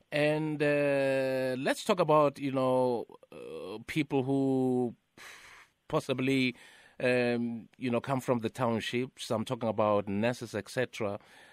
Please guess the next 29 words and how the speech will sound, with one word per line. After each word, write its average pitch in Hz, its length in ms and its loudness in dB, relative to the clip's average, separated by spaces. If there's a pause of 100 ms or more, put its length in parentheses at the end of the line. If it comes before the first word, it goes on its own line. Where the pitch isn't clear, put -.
(140)
Um, 117 480 2
some 185 280 2
staff 160 360 -2
members 127 540 0
have 120 180 -6
been 120 140 0
unable 117 520 -2
to - 160 -6
report 113 460 -4
for - 240 -8
duty 107 340 -8
because 107 340 -8
of, 104 260 -4 (420)
of, 117 360 2
of, 127 240 -6
of - 160 -8 (120)
the, 104 200 -4
the 101 180 -2
riots. 113 540 0
W-, 110 360 -6
will 151 220 4
the 170 140 0
department 180 500 0
make 160 260 0
any 156 380 -2 (720)
arrangements 131 640 4
to 120 100 -10
transport 123 680 0
staff - 520 -4